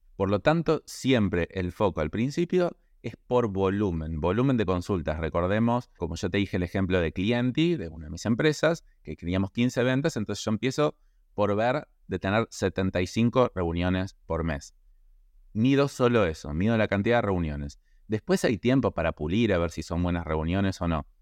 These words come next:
Pero si no tengo setenta y cinco reuniones no va a pasar nada.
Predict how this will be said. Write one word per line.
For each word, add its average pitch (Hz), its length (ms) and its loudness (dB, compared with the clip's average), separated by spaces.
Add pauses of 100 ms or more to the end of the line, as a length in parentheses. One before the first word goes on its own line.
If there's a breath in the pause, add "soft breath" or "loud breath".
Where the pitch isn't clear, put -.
(240)
Pero 90 180 0
si 92 120 -4
no 107 120 2
tengo 139 200 2
setenta 82 340 -4
y 85 40 -6
cinco 110 240 0
reuniones 92 380 0
no 95 120 0
va 90 60 4
a 85 40 0
pasar 78 280 -4
nada. 80 400 0